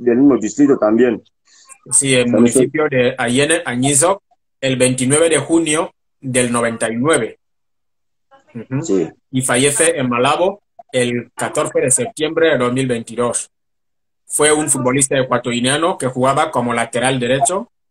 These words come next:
Speaker 2: Ha representado a Guinea Ecuatorial en categorías sub-veintitrés y en la absoluta. Em, Ondo jugó para Guinea Ecuatorial en siete ocasiones, desde dos mil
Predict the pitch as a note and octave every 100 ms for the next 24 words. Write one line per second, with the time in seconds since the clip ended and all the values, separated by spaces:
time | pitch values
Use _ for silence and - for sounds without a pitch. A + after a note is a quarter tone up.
0 | _ _ _ _ _ _ - C#3 D3 C3+
1 | B2+ B2+ B2 D3 C3+ A2 - B2+ A#2+ C3
2 | C#3 - A#2 A#2+ B2+ E3 F#3+ - C3 B2+
3 | A#2+ B2 A#2+ B2 B2 A2 - - A#2 A#2
4 | A#2 - D3 F#3+ - - _ _ _ _
5 | _ _ B2+ A#2+ A#2 A2+ - B2 C3+ A#2+
6 | G2+ _ _ _ _ _ _ - - F#4
7 | D#4+ C#4+ B3+ B3 B3+ - D4 - - -
8 | _ - C3+ C3 B2 A#2 A#2 A2+ G#2+ G#2
9 | - - _ _ _ - C3+ C3+ C#3 C3
10 | C#3+ E3 F#3 - C#3+ C3+ C#3 E3 D#3+ C3
11 | C3 C3 D#3+ F3+ C3+ B2+ - E3 E3 B2
12 | - G#2+ C#3+ C3+ A2 - - B2+ B2 A#2+
13 | A#2 A2+ A#2+ C#3 E3 E3